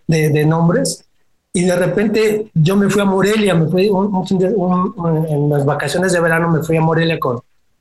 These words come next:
con estos dos personajes, con el primer vocalista, y en Morelia en el mercado caminando me encontré una Matatena. Entonces en chinga que la compro, ya sabes, los amigos te dejan ahí colgado y, y para buscarlos, regreso a, después de que los encontré con la Matatena que compré, dije, "Güeyes, ¿por qué no los llamamos así?".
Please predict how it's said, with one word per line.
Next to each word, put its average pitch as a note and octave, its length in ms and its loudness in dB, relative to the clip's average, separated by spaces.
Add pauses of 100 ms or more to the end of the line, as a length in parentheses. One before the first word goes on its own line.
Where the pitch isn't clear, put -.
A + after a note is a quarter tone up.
(100)
con C#3+ 180 0
estos D3+ 240 0
dos D#3 140 0
personajes, D#3+ 580 0
con C3+ 120 0
el B2 200 -4
primer C#3+ 240 0
vocalista, E3 760 -2 (760)
y E3+ 140 0
en E3 80 2
Morelia G3+ 340 2
en G3+ 80 2
el F3+ 100 0
mercado F3+ 360 0
caminando F#3+ 380 0
me F3+ 80 2
encontré D#3 240 2
una G3+ 100 0
Matatena. F3+ 720 0 (320)
Entonces - 260 -4
en G3+ 60 2
chinga A#3+ 320 0
que F#3 120 0
la D#3+ 160 0
compro, G#3 280 0
ya F3+ 120 2
sabes, D3+ 260 0
los C#3 160 2
amigos D#3 320 0
te C3+ 80 -2
dejan C#3 300 -2
ahí C3+ 140 -2
colgado D3 460 0
y, C#3+ 160 -2 (200)
y D3+ 60 -2
para C#3+ 200 -2
buscarlos, D#3+ 480 -2
regreso E3 400 0
a, E3 220 -2 (280)
después F3 220 -2
de F#3 100 0
que F3+ 80 -2
los D3+ 160 0
encontré C#3+ 300 0
con E3 140 0
la C#3+ 60 0
Matatena D3+ 460 -2
que D3+ 120 -2
compré, D#3 280 0
dije, F3 140 0
"Güeyes, G#3+ 380 2
¿por E3+ 140 -2
qué G3+ 100 0
no G#3+ 120 2
los G3+ 140 2
llamamos F#3 400 0
así?". E3+ 300 -2